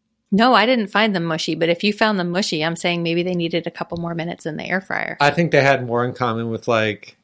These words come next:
Speaker 2: the other vegan sausages that you like that I don't like, and as far as texture goes.
Speaker 1: Mm. But they had that, like, Beyond flavor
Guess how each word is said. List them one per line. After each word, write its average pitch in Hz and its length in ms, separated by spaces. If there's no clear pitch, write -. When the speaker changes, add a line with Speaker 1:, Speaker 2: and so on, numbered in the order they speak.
Speaker 2:
the 131 220
other 131 480
vegan 123 340
sausages 113 520
that 120 100
you 113 180
like 107 280
that 117 120
I 113 80
don't 151 220
like, 92 260
and 107 260
as 113 180
far 113 160
as 104 100
texture 135 360
goes. 87 340
Speaker 1:
Mm. 175 360
But 277 140
they 302 120
had 285 340
that, 247 200
like, 214 220
Beyond 208 580
flavor 185 920